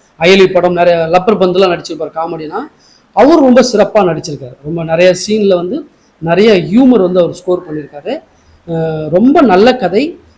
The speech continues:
இன்னைக்கு இருக்கிற இந்த யூத் ஜெனரேஷனுக்கு, அஹ், இந்த கதை ரொம்ப அவசியம். இந்த உளவியல் பேச வேண்டிய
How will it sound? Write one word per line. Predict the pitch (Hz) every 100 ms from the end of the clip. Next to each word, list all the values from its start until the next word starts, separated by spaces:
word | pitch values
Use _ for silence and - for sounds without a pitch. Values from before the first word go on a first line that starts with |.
| _ -
இன்னைக்கு | 196 233 226
இருக்கிற | 220 254 254 269
இந்த | 262 214 208
யூத் | 185 180 277 220
ஜெனரேஷனுக்கு, | 196 196 214 220 190 180 - 285 - _ _ _ _
அஹ், | 165 165 160 156 156 156 160
இந்த | - 180 170
கதை | 175 185
ரொம்ப | 233 175 185
அவசியம். | 151 175 185 175 233 - - _ _
இந்த | 180 180
உளவியல் | 170 226 269 277 254
பேச | - 202 202
வேண்டிய | 175 170 156 175 214 294